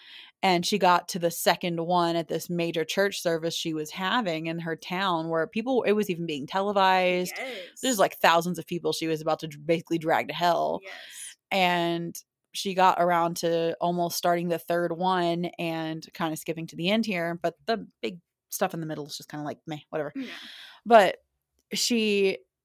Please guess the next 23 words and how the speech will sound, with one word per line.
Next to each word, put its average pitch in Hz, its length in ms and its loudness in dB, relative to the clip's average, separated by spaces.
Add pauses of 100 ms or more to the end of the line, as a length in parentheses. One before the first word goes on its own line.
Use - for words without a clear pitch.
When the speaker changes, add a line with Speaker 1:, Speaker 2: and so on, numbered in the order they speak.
(480)
Speaker 1:
got 196 240 4
to 190 360 0
her 202 260 4
friends, 202 460 4
basically. 180 500 0
There's 180 220 2
this 180 180 -2
doctor 185 500 4
in 175 180 -4
town 170 380 0
that 165 140 0
she 175 180 -2
really 170 260 0
trusts, 170 440 -2
and 175 140 0
then 165 100 0
our 160 120 0
journalist, 214 440 2
who 175 80 0
she - 140 -4
also 190 360 2
really 165 260 0
trusts. 165 520 -2